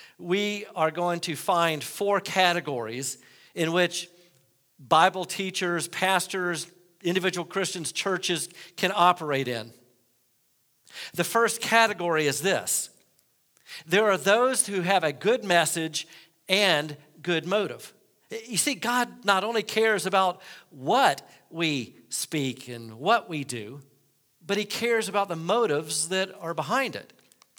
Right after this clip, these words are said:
So there are those who have a good message with a good motive.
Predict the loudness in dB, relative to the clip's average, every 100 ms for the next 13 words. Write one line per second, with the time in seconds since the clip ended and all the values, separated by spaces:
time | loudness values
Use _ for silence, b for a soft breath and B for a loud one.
0 | _ B B 0 2 4 4 4 4 6
1 | 4 2 -2 2 2 2 2 0 0 -2
2 | 0 2 4 2 0 -6 -12 B B B
3 | -20 -14 0 4 4 2 -2 -16 _ _
4 | _ _ -6 -2 -2 0 0 0 -4 -12